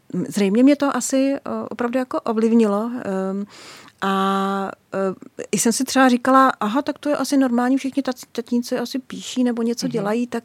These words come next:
Speaker 1: eh, možná já bych měla jako taky." Takže jsem si tak různě psala jako do šuplíčku různé básničky a dokonce i detektivky. Já už jsem to někde říkala, nevím proč, protože já jsem jako velmi bojácná
Speaker 2: Mhm.
Speaker 1: od malička, ale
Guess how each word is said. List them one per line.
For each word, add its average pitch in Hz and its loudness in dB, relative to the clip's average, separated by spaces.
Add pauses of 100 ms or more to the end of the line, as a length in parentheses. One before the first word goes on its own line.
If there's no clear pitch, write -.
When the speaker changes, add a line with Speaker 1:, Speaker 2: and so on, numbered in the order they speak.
(120)
Speaker 1:
eh, 226 -4 (380)
možná 202 -8
já 220 -6
bych 220 -10
měla 226 -6
jako 262 -8
taky." 196 -8
Takže 190 -8
jsem 202 -6
si 214 -8
tak 208 -8
různě 208 -4
psala 208 -10
jako 214 -12
do 208 -10
šuplíčku 214 -10
různé 208 -8
básničky 220 -4 (640)
a 185 -2
dokonce 180 -4
i - -2
detektivky. 220 -4 (140)
Já 185 -12
už - -16
jsem 190 -10
to 190 -6
někde 185 -4
říkala, 185 -2 (120)
nevím 180 -2
proč, - -8
protože 180 -2
já 156 -4
jsem 147 -6 (100)
jako - -8 (600)
velmi 180 2
bojácná 190 2
Speaker 2:
Mhm. 180 -6 (280)
Speaker 1:
od 196 -2
malička, 202 0
ale 190 -2